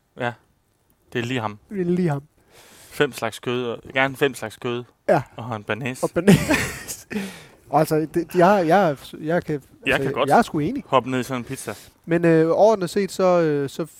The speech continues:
Speaker 2: så siger Olivia dernede i en, øh, i en selvfilmer synk til kameraet, at, øh, hun, øh, stopper nok projektet.
Speaker 1: Tror du, efter bearnaise, bearnaise på pizzaen?
Speaker 2: Det kan godt være, det er bearnaisen, ja.
Speaker 1: At hun vidste, det bliver ikke os.
Speaker 2: Ja.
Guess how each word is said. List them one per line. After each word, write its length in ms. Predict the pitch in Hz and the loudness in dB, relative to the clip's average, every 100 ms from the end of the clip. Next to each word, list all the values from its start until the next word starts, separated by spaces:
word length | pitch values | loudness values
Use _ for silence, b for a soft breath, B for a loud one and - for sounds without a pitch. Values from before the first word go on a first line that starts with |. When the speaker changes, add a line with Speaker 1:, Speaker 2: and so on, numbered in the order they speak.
| _ 202 | _ -20
Speaker 2:
så 180 | - | -14
siger 420 | 165 - 185 208 185 _ _ _ _ | -14 -8 -2 0 -2 _ _ _ _
Olivia 500 | 160 170 190 143 127 - - | -6 -4 -4 -4 -6 -8 -8
dernede 360 | 147 147 160 | -4 -2 -2
i 100 | 147 | -4
en, 200 | 131 127 | -6 -10
øh, 140 | 127 127 | -10 -10
i 40 | |
en 60 | 131 | -6
selvfilmer 460 | - 170 160 135 120 | -2 -2 -4 -10 -10
synk 380 | - 143 - _ _ _ _ | -8 -10 -10 _ _ _ _
til 100 | - | -8
kameraet, 420 | 139 151 135 120 120 | -4 -4 -4 -8 -8
at, 280 | 123 - | -12 -10
øh, 260 | 127 123 120 | -8 -8 -10
hun, 320 | 113 139 131 | -12 -12 -12
øh, 420 | 127 120 123 123 | -14 -14 -16 -18
stopper 300 | 120 147 139 | -8 -6 -6
nok 160 | 127 123 - | -12 -16 -18
projektet. 420 | 135 135 - 185 _ _ _ _ _ _ - | -16 -16 -16 -20 _ _ _ _ _ _ -12
Speaker 1:
Tror 140 | 123 | -10
du, 120 | 117 | -10
efter 180 | 120 127 | -10 -10
bearnaise, 340 | 113 113 131 - _ _ _ _ - | -8 -10 -12 -18 _ _ _ _ -12
bearnaise 320 | 120 127 - | -10 -10 -14
på 80 | 123 | -16
pizzaen? 280 | 127 123 117 | -14 -14 -10
Speaker 2:
Det 20 | |
kan 80 | 143 | -8
godt 220 | 147 139 | -8 -6
være, 80 | 156 | -6
det 40 | 147 | -6
er 40 | 143 | -6
bearnaisen, 300 | 151 156 135 | -6 -6 -8
ja. 80 | 113 | -8
Speaker 1:
At 100 | 117 | -10
hun 120 | 117 | -6
vidste, 300 | 120 123 - - | -6 -6 -10 -8
det 80 | 110 | -6
bliver 120 | 113 | -4
ikke 120 | 110 | -6
os. 220 | 110 - - | -8 -12 -10
Speaker 2:
Ja. 60 | - | -4